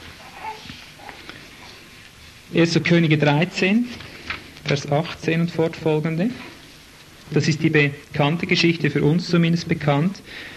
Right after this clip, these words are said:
von dem Asael. Dieser junge Prophet war von Gott außerordentlich gesalbt, um Gericht anzuzeigen. Er hat ja dieses Wunder getan mit dem Altar, der zerborsten ist.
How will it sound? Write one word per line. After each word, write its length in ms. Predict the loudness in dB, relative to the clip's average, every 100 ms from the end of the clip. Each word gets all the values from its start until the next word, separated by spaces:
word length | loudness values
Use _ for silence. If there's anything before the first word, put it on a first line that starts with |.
| -18 -20 -4
von 160 | 2 4
dem 200 | 4 2 -4 -18 -20 -20 -2
Asael. 580 | -2 2 4 6 4 2 0 -14 -20 -20 -20 -20 -20 -20 -20 -20 -20 -20 -20 -20 -20 -20 -20 -20 -20 -18 0
Dieser 200 | 2 4
junge 300 | 6 6 4
Prophet 680 | 4 0 4 4 4 2 0
war 160 | 2 2
von 180 | 2 2
Gott 240 | 2 2
außerordentlich 640 | 0 0 2 2 4 2
gesalbt, 600 | 0 2 4 4 2 0
um 280 | 2 4 2 -4 -18 -20 0
Gericht 360 | 4 4 2
anzuzeigen. 800 | 2 2 0 0 4 4 4 2
Er 80 | 2
hat 140 | 2
ja 60 | 0
dieses 300 | -2 -4 -2
Wunder 280 | -2 0 0
getan 420 | -2 0 2 2
mit 140 | 2
dem 160 | 0 0
Altar, 400 | -2 2 2 2
der 120 | 0
zerborsten 680 | 0 0 2 2 0 -2 2
ist. 340 | 2 0 -6